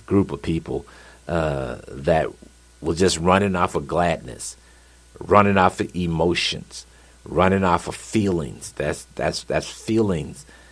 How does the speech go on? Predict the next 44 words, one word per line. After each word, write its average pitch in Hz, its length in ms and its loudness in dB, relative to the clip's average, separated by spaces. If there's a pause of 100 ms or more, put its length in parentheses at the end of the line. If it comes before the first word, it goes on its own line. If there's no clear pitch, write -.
(200)
and, 78 340 -2
and, 78 320 -4
and 80 200 -4
emotions. 82 920 0 (600)
And 73 500 -4
the 67 60 -2
Bible 87 480 6
says 65 520 -4
that, 67 280 -4 (400)
that 67 400 -2 (640)
when, 87 360 0 (120)
when 78 260 -4
trouble 107 460 2
comes, 60 460 -8
and 67 140 -8
brothers 92 280 0
and 87 120 -6
sisters, 95 380 -4
trouble's 85 460 2
gonna 80 220 -2
come. 73 400 -2 (880)
The - 60 -10
Bible's 82 440 0
clear 110 300 8
about 73 340 2
that. 60 220 -8
Man 92 440 2
that 90 140 2
is 78 120 -4
born 78 280 -2
of 85 140 -4
a 87 40 -2
woman 78 420 -4
is 73 140 -6
a 82 60 0
few 85 340 -2
days 78 380 0
and 76 120 -10
full 78 220 -4
of 78 100 -4
trouble. 64 340 -4
That's 73 220 -6
for 73 140 -8
everybody. 85 680 0